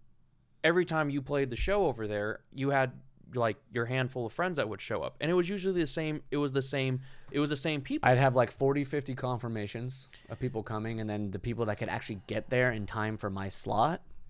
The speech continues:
Speaker 2: maybe ten or fifteen.
Speaker 1: Yeah, so, I mean, it was just one of those, like, where you're based in your location. 'Cause I remember, I think, uh, what was his name? It was another acoustic guy that,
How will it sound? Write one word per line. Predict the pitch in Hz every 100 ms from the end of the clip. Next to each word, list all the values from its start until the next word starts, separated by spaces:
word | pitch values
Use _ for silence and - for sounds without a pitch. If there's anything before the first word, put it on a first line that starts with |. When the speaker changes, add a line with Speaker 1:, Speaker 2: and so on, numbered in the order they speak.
| - - -
Speaker 2:
maybe | 117 120
ten | 117 120 123
or |
fifteen. | 123 127 127 123 120 151 165 -
Speaker 1:
Yeah, | - 185 127 80
so, | - 185
I | 190 190
mean, | 202 185
it | -
was | 185 185
just | - 190
one | 190 190
of |
those, | 175 165
like, | 139 120 - - - - -
where | - 117 151 185
you're | 185 160
based | 131 - 135 156 156
in | 131
your | 107
location. | 101 98 - 175 - 123
'Cause |
I | -
remember, | 214 240
I | 190
think, | 165 175 - - - -
uh, | - - 117
what | 120 175 165
was | 120
his | 107 101
name? | 95 92 90 110
It | 135
was | 147
another | 135 135
acoustic | 110 - 107 95 -
guy | 98
that, | 95 95